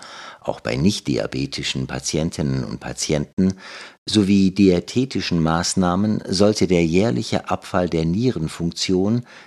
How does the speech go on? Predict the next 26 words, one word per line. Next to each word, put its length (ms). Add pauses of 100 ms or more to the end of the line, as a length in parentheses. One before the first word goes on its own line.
(120)
respektive 840
der 500
E 180
G 260
F 120
R, 340 (380)
im 140
Durchschnitt 520
nicht 300
mehr 400
als 340
ein 380
bis 300
drei 400
Milliliter 720 (140)
pro 220
Minute 440
betragen. 480 (1120)
Es 160
gibt 260
auch 220
eine 320
zunehmende 720
Zahl 360
von 200
Individuen, 840